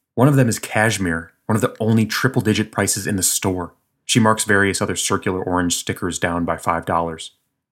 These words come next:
The curtain parts and the skinny man's girlfriend strikes a seductive pose in a strapless satin purple tube.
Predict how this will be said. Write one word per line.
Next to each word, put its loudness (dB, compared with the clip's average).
The 4
curtain 2
parts 2
and 0
the 2
skinny 2
man's 2
girlfriend 0
strikes 0
a 2
seductive -2
pose 2
in -4
a -6
strapless 0
satin 0
purple -2
tube. -4